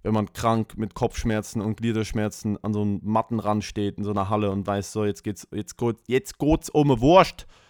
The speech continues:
Und auch wenn ich verloren hab, hab ich wie so gemerkt, so, äh,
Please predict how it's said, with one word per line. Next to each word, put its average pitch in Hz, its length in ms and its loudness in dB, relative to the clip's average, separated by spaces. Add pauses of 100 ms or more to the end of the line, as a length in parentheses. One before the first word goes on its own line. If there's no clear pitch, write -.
(960)
Und 117 100 2
auch 113 100 2
wenn 143 100 6
ich 135 120 2
verloren 170 360 6
hab, 165 220 4
hab 131 100 2
ich 135 220 -6
wie 147 100 -2
so 143 160 0
gemerkt, 139 380 2
so, 135 80 0
äh, 156 500 2